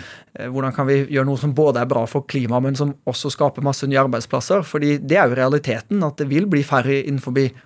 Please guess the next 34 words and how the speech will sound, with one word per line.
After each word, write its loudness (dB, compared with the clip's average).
olje 4
og 2
gass, 0
og -10
da 2
er 4
det 4
en -4
fryktelig -2
dårlig 4
plan 2
å 0
liksom -2
bare 2
si -4
at 0
det 2
som -4
skjer, -2
det 2
skjer. 2
Vi -10
bør 0
heller 0
mer -2
planmessig 0
gå -6
til 0
verks 0
for -6
å -6
sikre -4
at -8
vi -2